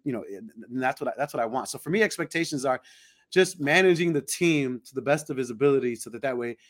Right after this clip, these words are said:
you can be in a position where you're not fighting or, or in the last two weeks of the season, you know, worried that you play the Twins four times and you gotta win three out of four in order. No, I don't want that shit.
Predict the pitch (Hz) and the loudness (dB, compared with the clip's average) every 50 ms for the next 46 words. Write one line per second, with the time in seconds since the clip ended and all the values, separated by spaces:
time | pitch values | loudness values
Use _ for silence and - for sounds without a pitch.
0 | _ _ _ _ _ - 151 151 156 135 123 156 160 151 143 139 - 139 123 131 | _ _ _ _ _ -6 -4 -2 -2 0 2 2 4 4 2 0 -2 -4 0 0
1 | 143 135 - 135 127 123 120 - _ _ _ _ _ 135 139 131 131 127 131 143 | 0 0 0 -2 -4 -4 -6 -8 _ _ _ _ _ -2 0 2 2 2 2 0
2 | 147 131 - - - - - 131 123 147 135 131 127 123 117 110 110 107 - 120 | 0 -2 -4 -10 -18 -6 -2 0 2 2 2 0 -2 -2 -4 -4 -8 -8 -8 -8
3 | 123 117 110 120 123 139 143 - - 151 135 139 131 - 139 113 107 - - 151 | -8 -6 -4 -4 -4 -4 -4 -6 -6 -4 -4 -4 -4 -4 -8 -10 -10 -8 -4 -4
4 | 143 131 110 123 110 110 113 - _ _ _ _ _ 143 143 135 120 107 117 143 | -4 -2 -2 -4 -6 -6 -10 -14 _ _ _ _ _ -2 -2 0 0 0 0 2
5 | 147 151 143 135 123 120 110 - - - 147 131 120 - - - 147 139 135 131 | 4 4 4 4 2 -2 -6 -8 -4 -2 -2 -2 -2 -4 -4 -2 -2 0 0 -2
6 | 123 - - 139 135 135 - 156 143 135 131 123 113 113 117 113 127 123 127 113 | -4 -4 -2 -2 -2 -2 0 0 2 2 2 0 -2 -4 -4 -2 -2 -2 -2 -2
7 | 123 135 123 - - 127 135 127 113 113 - - 135 123 120 113 120 123 117 - | -2 -4 -4 -4 -2 -2 -2 -2 -2 -4 -4 -4 -4 -4 -2 -4 -6 -6 -6 -4
8 | 175 202 135 - - 139 170 175 - 123 104 - - 87 - | -2 -2 -2 -2 -2 -2 0 0 0 -2 -6 -8 -10 -12 -16